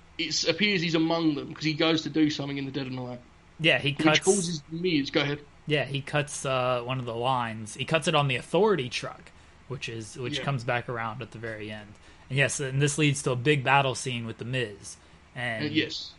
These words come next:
Speaker 1: he applies the figure four leg lock.
Speaker 2: <laughs>
Speaker 1: And then the Inferno Man, um, he
Speaker 2: escapes.
Speaker 1: Hang on a second. I had, I had, I had a different call, sorry, <laughs> about very popular. I, you know, sometimes when I'm doing Scooby-Doo shows,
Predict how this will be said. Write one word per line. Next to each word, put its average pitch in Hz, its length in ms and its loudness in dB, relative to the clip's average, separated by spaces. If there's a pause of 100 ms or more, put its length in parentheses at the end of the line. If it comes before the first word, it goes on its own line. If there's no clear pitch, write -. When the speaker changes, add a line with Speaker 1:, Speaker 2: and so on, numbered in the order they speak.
(180)
Speaker 1:
he 170 120 0
applies 160 360 2
the 147 80 -8
figure 156 260 0
four 147 260 -4
leg 139 260 0
lock. - 200 -4
Speaker 2:
<laughs> - 1000 -10
Speaker 1:
And 151 160 2
then 160 120 6
the 156 180 6
Inferno 165 540 2
Man, 135 460 -6 (680)
um, 127 580 -6 (220)
he 135 160 0
Speaker 2:
escapes. 143 640 -2 (1000)
Speaker 1:
Hang 135 140 -2
on 127 60 -6
a 131 60 -10
second. - 300 -14 (1400)
I 139 80 2
had, 127 80 0 (100)
I 151 60 2
had, 143 160 2
I 151 60 0
had 143 60 2
a - 40 -2
different 139 240 0
call, 131 220 -2
sorry, 127 180 0
<laughs> - 40 -4
about - 140 0
very 139 180 4
popular. 131 380 -6 (340)
I, 151 60 4
you 165 160 2
know, 147 200 2
sometimes 165 360 2
when 156 80 2
I'm 151 80 0
doing 151 160 0
Scooby-Doo 147 600 0
shows, 160 380 0